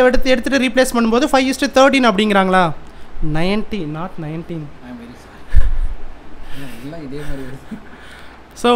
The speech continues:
Speaker 1: ஒன் எயிட்டியா? அவ்வளோதான், இந்த ரெண்டே ஸ்டெப்பு தான் உங்களுக்கு ஆன்சர் வந்துரும். பழக்க தோஷத்துல சொல்லிட்டீங்க போல. So, ஒன் எயிட்டி பண்ணும்போது ஃபைவ் is to தேர்ட்டீன்.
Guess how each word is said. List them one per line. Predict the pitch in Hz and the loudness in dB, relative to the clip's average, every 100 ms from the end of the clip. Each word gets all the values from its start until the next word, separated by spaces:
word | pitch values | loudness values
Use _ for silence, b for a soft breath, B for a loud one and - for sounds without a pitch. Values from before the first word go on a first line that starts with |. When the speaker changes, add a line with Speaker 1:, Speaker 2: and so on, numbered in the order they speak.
| 220 | 4
Speaker 1:
ஒன் | 214 262 | 4 2
எயிட்டியா? | 247 220 208 208 165 - - - - - | 0 2 4 4 2 -4 -12 -12 -10 2
அவ்வளோதான், | 202 262 269 262 | 6 6 6 6
இந்த | 214 202 | 4 2
ரெண்டே | 233 269 302 | 2 2 2
ஸ்டெப்பு | - 240 240 | 2 2 4
தான் | 254 | 4
உங்களுக்கு | 226 196 196 | 4 4 2
ஆன்சர் | 208 202 185 | 2 2 2
வந்துரும். | 170 156 - - - - - - - - - - - - 190 | 2 0 -2 -4 -8 -16 -16 -14 -8 0 2 4 2 2 4
பழக்க | 202 233 254 226 | 4 2 0 0
தோஷத்துல | 226 226 208 214 | 0 0 2 4
சொல்லிட்டீங்க | 196 202 190 190 180 | 4 2 0 0 0
போல. | 175 185 - - B B B B 247 B 247 - 247 | 0 0 2 2 B B B B -4 B -6 -6 4
So, | 269 262 | 6 8
ஒன் | 247 277 311 | 6 6 6
எயிட்டி | 285 254 | 4 4
பண்ணும்போது | 269 254 262 | 4 6 4
ஃபைவ் | 262 247 | 4 4
is | 247 | 2
to | 269 | 2
தேர்ட்டீன். | 240 226 202 | 4 4 2